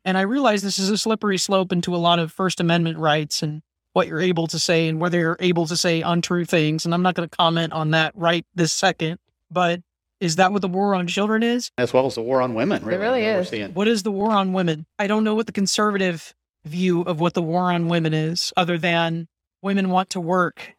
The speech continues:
Speaker 1: and contribute to the household outside of just making dinner and being pregnant all the time. I don't know.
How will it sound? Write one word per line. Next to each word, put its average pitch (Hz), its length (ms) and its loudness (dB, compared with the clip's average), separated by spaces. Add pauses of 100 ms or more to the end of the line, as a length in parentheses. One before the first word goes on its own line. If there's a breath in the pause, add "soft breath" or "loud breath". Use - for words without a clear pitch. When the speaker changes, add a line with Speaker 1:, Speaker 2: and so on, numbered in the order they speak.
Speaker 1:
and 160 400 0
contribute 180 580 0
to 175 80 -2
the 175 60 -2
household 175 560 0
outside 170 460 0
of 156 160 -2
just 170 220 -2
making 170 300 0
dinner 165 260 2
and 160 120 -2
being 160 340 -2 (120)
pregnant 240 760 -2
all 170 80 0
the 160 60 0
time. 165 300 -2 (320)
I 185 100 4
don't 170 80 0
know. 156 180 -2